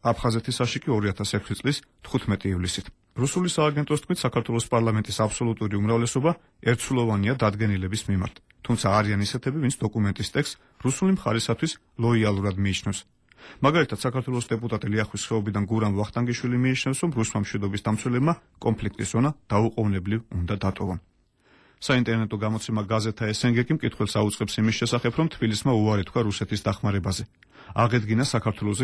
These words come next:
გამოვალი გაზმომარაგების ქსელი და უპირატესობა ამერიკულ ფულს მიანიჭა. გაზპრომის დირექტორის მოადგილის ალექსანდრ რიაზანოვის თქმით, საქართველოს ასეთი გადაწყვეტილება პოლიტიკური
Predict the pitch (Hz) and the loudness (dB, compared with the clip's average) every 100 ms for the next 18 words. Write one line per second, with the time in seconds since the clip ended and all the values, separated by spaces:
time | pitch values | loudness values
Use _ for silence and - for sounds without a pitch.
0 | 107 101 98 101 131 - _ - 110 110 | 0 2 2 2 0 -2 _ 0 2 4
1 | 110 104 98 95 92 90 - 101 92 - | 4 2 0 -4 -6 -4 -2 0 -2 -8
2 | _ _ - 107 107 117 120 117 113 139 | _ _ -2 0 2 2 0 -2 0 0
3 | 151 _ - 117 117 101 92 117 - 104 | -2 _ 0 2 4 2 0 -2 -2 -6
4 | - 98 92 92 - - _ _ _ _ | -2 0 0 -2 -6 -10 _ _ _ _
5 | - - - - 110 113 107 104 107 107 | -20 -20 -6 0 0 2 2 2 2 2
6 | 110 107 - 110 107 110 143 123 104 104 | 0 0 2 2 0 0 0 2 2 2
7 | 110 95 104 107 110 110 120 - 160 110 | 0 0 2 2 2 2 0 -2 -2 0
8 | 104 101 101 - 104 104 107 107 110 - | 0 -2 -2 -2 -2 -2 -2 0 0 -2
9 | 113 - 113 151 151 _ _ 156 151 135 | -4 -2 0 0 0 _ _ 0 2 0
10 | - 113 | 0 0